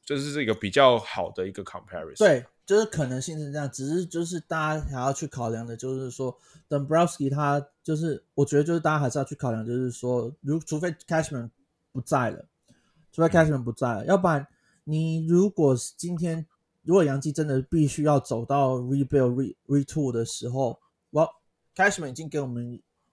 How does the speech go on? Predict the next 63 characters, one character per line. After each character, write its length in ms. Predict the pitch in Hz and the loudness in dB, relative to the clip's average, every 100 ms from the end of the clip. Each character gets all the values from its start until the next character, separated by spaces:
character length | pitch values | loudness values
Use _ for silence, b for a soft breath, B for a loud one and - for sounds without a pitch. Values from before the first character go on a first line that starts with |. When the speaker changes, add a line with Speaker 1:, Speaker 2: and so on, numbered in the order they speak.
| _ | _
Speaker 2:
过 180 | - 160 | 0 0
去 240 | 143 - 135 | 0 -2 -4
的 140 | 127 | -6
经 260 | - 135 135 | -8 -12 -10
验， 140 | 127 | -8
就 100 | 127 | -6
是 160 | 127 123 | -4 -6
说 240 | 131 123 | -8 -14
他 360 | - 143 143 - _ _ _ _ _ | -12 -10 -8 -10 _ _ _ _ _
是 280 | - - 185 | -8 -6 -6
愿 300 | 165 196 147 - | 2 2 2 -2
意， 180 | 147 - | -10 -8
然 100 | 131 | -6
后 260 | 131 - - _ _ _ - | -4 -4 -8 _ _ _ -6
也， 300 | 131 127 - _ _ _ _ _ _ - | -2 -2 -4 _ _ _ _ _ _ -4
也 180 | 135 123 | 0 0
还 180 | - | -2
是 140 | 143 220 | -2 2
会 80 | 214 | 2
换 220 | 214 175 | 2 0
到 160 | 156 151 | 2 2
一 40 | |
些 180 | - 113 _ - | 0 -6 _ -10
东 180 | 135 | -8
西 200 | 127 120 | -8 -12
的。 140 | 120 - - | -16 -18 -12
Dombrowski 500 | 143 147 202 208 - | -12 -4 -4 -4 -12
不 140 | - | -14
是 220 | 127 - 131 | -16 -14 -16
啊， 100 | - | -12
Dombrowski 400 | 135 151 185 147 | -6 -2 -2 -4
那 100 | 139 | -6
时 80 | 147 | -2
候 100 | 127 | -2
就 140 | 139 | -2
是 200 | 135 139 - _ _ _ | -6 -6 -12 _ _ _
等 100 | - | -6
于 60 | 127 | -4
是 120 | 160 | -2
有 120 | 156 | -4
点 220 | 135 120 113 | -4 -6 -6
就 160 | 147 | -6
是， 260 | 135 139 127 | -6 -6 -6
啊， 280 | 151 160 151 | -6 -6 -8
现 160 | 143 156 | -8 -10
在 40 | |
赶 120 | 117 | -8
快 100 | 135 | -10
丢 220 | 139 123 127 | -8 -4 -4
一 40 | |
丢 240 | 127 120 | -4 -8
那 80 | 120 | -8
样 120 | 113 | -12
子。 140 | - - | -14 -12
然 80 | 135 | -8
后 60 | |
他 160 | 156 165 | -6 -2
的 100 | 139 | -2
接 260 | 123 143 147 | -2 -2 0
任 300 | 147 139 127 | 0 -2 -2
的 120 | 120 | -8
那 200 | 123 127 | -6 -4
位 240 | 127 131 | 0 0